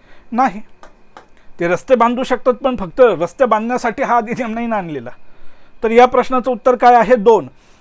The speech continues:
महानगरपालिकेची स्थापना, तिचे प्र-, कारण की त्यांनी सांगितलं ना, महानगरपालिका काय, कमीत कमी तीन लाख लोकसंख्या, बरोबर ना?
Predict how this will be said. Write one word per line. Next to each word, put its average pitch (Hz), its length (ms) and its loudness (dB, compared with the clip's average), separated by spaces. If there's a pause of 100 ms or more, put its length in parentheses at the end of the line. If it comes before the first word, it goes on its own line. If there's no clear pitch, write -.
(120)
महानगरपालिकेची 202 1080 -2
स्थापना, 202 520 -4 (800)
तिचे 214 220 -4
प्र-, 190 200 -2
कारण 240 220 -2
की 269 100 -6
त्यांनी 285 260 0
सांगितलं 285 400 -2
ना, 196 60 -4
महानगरपालिका 233 720 0
काय, 175 160 -2
कमीत 233 320 -2
कमी 247 160 2
तीन 247 200 -4
लाख 240 180 0
लोकसंख्या, 240 440 -2 (1500)
बरोबर 240 320 4
ना? 339 160 2